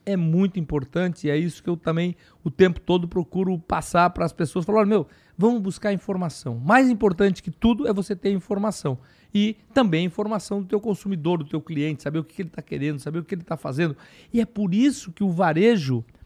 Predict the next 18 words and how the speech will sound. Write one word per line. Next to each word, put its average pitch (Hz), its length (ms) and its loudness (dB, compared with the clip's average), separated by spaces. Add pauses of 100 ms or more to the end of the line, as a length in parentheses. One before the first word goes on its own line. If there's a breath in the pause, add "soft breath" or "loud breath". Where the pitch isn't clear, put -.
(180)
é 165 80 0
tão 254 300 4
importante 208 580 0
pra 208 120 -6
indústria. 139 500 -6 (480 soft breath)
Por 208 180 0
quê? 131 220 -2 (180 soft breath)
Porque - 240 -6
o 196 80 -2
varejo 165 560 0
sabe 175 340 -6
exatamente 175 760 -4
aquilo 208 300 -2
que 180 80 -12
o - 20 -10
consumidor 175 560 -6
tá 185 100 -8
buscando. 160 480 -8